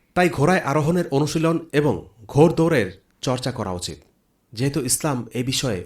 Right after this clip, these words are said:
উদ্বুদ্ধ করেছে। তবে যদি ইসলাম যে উদ্দেশ্য নির্ধারণ করেছে তা ব্যতীত ভিন্ন নিয়তে শেখা হয়, তাহলে কোনোই উপকার হবে না। হাদিসে বর্ণিত হয়েছে, তিনি বলেন, "ঘোড়া তিন প্রকারের।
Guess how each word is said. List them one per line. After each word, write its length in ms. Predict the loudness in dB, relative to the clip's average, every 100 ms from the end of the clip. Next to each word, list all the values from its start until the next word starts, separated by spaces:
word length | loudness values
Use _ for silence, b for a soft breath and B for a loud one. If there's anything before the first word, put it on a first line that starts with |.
| -10
উদ্বুদ্ধ 360 | -8 -8 -6
করেছে। 440 | -6 -8 -8 -8 -12 _ _ _ _ _ _ _ _ -2
তবে 180 | 4 6
যদি 220 | 6 4
ইসলাম 340 | 2 2 4 2
যে 120 | 2
উদ্দেশ্য 480 | 0 0 0 2 2
নির্ধারণ 420 | 2 0 0 -2
করেছে 560 | 0 0 0 -2 -8 -18 -4
তা 140 | -2
ব্যতীত 320 | 0 0 0 -2
ভিন্ন 380 | 0 2 4
নিয়তে 280 | 4 4 2
শেখা 260 | -2 -2 -2
হয়, 220 | -4 -4 -12 _ _ _ -4
তাহলে 240 | -2 0
কোনোই 460 | 0 2 2 0 -4
উপকার 340 | -8 -6 -6
হবে 200 | -4 -4
না। 120 | -6 -10 _ _ _ _ _ _ _ _ _ _
হাদিসে 320 | -2 -2 0
বর্ণিত 300 | 0 0 0
হয়েছে, 480 | 0 0 -2 -6 -12 _ -6
তিনি 140 | -2
বলেন, 360 | 2 2 0 -2 b b b -8
"ঘোড়া 480 | 2 4 4 0 -8 _ _
তিন 200 | 0 0
প্রকারের। 380 | 0 -2 -4 -8